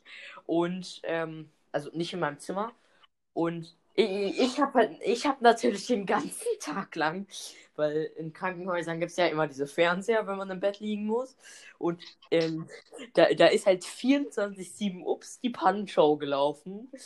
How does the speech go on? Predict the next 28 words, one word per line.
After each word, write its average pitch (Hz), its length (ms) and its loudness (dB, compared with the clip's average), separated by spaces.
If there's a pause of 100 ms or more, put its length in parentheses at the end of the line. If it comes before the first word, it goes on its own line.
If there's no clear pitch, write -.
(240)
Und 180 120 -2
ich 180 100 -6
hab - 100 -2
das 427 160 2
natürlich 190 360 -4
die - 120 -14
ganze 156 280 2
Zeit 160 260 -2
geschaut. 156 580 -2 (340)
Und 151 180 -10
irgendwann 156 480 -2
abends, 143 600 -2
so 139 300 -4
circa 147 500 -2
gegen 139 600 -8 (500)
zweiundzwanzig 147 880 -2
Uhr 151 220 6
wahrscheinlich, 147 960 -4
ähm, 139 340 -4 (720)
ist - 160 -2
meine 202 180 2
Mutter 254 260 6
rausgegangen, 147 720 -2
also, 135 300 -8 (240)
oder 143 320 -8
was 139 220 -16
heißt 143 260 -12
rausgegangen? 139 600 0